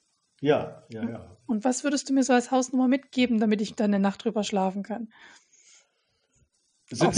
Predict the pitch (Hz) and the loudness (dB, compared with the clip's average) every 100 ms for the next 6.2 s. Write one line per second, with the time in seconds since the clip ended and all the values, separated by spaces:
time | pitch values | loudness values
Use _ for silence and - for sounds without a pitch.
0 | 214 196 226 233 - - - 277 302 165 | 6 6 2 2 -4 -6 2 2 4 4
1 | 285 196 226 220 403 403 143 160 202 220 | 4 4 8 10 10 6 6 10 12 10
2 | 330 330 - - - 277 302 320 330 320 | 6 0 -4 -4 2 4 6 6 4 6
3 | 302 - 269 214 196 196 208 - - - | 4 4 2 2 0 -2 -6 -10 -20 -2
4 | - - 170 180 156 156 160 160 254 262 | -2 8 10 10 8 6 4 6 6 6
5 | 233 233 185 254 277 311 247 220 220 190 | 8 6 8 8 8 4 2 4 4 2
6 | 190 233 | 2 2